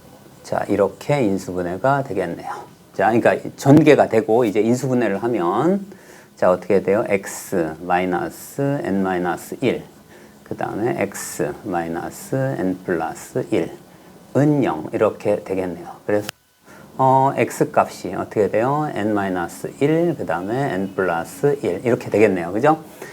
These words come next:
그러니까 에이엔의 x 좌표가 n 마이너스 일, 비엔의 x 좌표가 n 플러스 일이에요. 그죠? 음. 자, 그래서 간단하게 보면 어떻게 될까요? 자, 일단 직선 위에 있는 점이기 때문에, 그죠?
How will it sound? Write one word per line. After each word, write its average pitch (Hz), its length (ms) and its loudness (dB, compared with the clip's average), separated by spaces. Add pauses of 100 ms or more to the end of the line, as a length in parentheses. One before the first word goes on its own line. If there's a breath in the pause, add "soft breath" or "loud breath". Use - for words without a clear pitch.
(140 loud breath)
그러니까 - 200 6
에이엔의 139 420 8
x 104 160 0
좌표가 117 680 4
n 104 100 0
마이너스 98 460 0
일, 156 260 2
비엔의 120 560 6
x - 140 -6
좌표가 113 400 4
n 101 140 0
플러스 98 280 2
일이에요. 113 360 4
그죠? 135 340 -2 (120)
음. 87 180 -4 (800 loud breath)
자, 110 100 4
그래서 127 480 6
간단하게 113 800 2
보면 113 500 2
어떻게 98 240 -2
될까요? 92 560 2
자, 107 120 2
일단 131 360 4
직선 139 400 4
위에 127 160 6
있는 139 240 6
점이기 117 380 -2
때문에, 123 400 -2
그죠? 127 320 -4